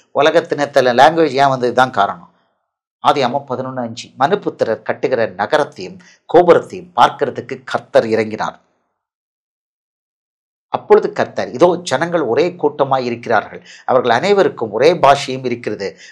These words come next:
அவர்கள் இதை செய்யத் தொடங்கினார்கள். இப்பொழுதும் தாங்கள் செய்ய நினைத்தது ஒன்றும் தடைபடாது என்று இருக்கிறார்கள்." அப்படியே வராங்க, வானத்துக்கே போப் போறோன்னு. "நாம் இறங்கி போய் ஒருவர் பேசுவதை மற்றொருவர் அறியாதபடிக்கு அங்கே அவர்கள் பாஷையை தாறுமாறாக்குவோம்" என்றார்.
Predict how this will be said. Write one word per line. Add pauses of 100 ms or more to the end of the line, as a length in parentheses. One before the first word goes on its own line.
அவர்கள்
இதை
செய்யத்
தொடங்கினார்கள்.
இப்பொழுதும் (220)
தாங்கள்
செய்ய
நினைத்தது
ஒன்றும்
தடைபடாது
என்று
இருக்கிறார்கள்." (160)
அப்படியே
வராங்க,
வானத்துக்கே
போப்
போறோன்னு. (360)
"நாம்
இறங்கி
போய்
ஒருவர்
பேசுவதை
மற்றொருவர்
அறியாதபடிக்கு (260)
அங்கே
அவர்கள்
பாஷையை
தாறுமாறாக்குவோம்"
என்றார்.